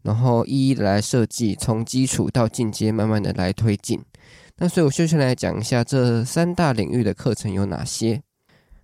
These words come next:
人文地理学领域的课程在大一的时候有人文地理学通论，它其实就是简单的介绍人文地理学的基本概念，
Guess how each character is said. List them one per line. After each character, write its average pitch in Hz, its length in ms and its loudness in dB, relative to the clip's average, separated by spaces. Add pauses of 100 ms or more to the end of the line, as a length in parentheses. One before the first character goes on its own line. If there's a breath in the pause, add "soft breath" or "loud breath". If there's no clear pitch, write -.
(160)
人 196 180 4
文 214 100 6
地 247 140 2
理 202 100 6
学 151 180 4
领 151 200 2
域 165 80 2
的 143 100 2
课 151 220 2
程 117 200 0
在 160 200 0
大 147 260 2
一 151 60 4
的 131 100 2
时 117 140 0
候 127 100 4
有 104 240 2
人 120 180 2
文 131 160 2
地 156 160 2
理 113 120 2
学 101 200 0
通 127 280 0
论， 135 200 4 (220)
它 - 160 -6
其 156 100 -2
实 143 80 2
就 147 80 -2
是 156 240 2
简 117 220 0
单 143 140 2
的 143 80 4
介 139 200 2
绍 139 280 2
人 123 240 2
文 143 160 2
地 160 160 2
理 110 100 -2
学 101 320 0
的 107 140 -2
基 135 160 -4
本 107 120 0
概 107 220 0
念， 95 260 0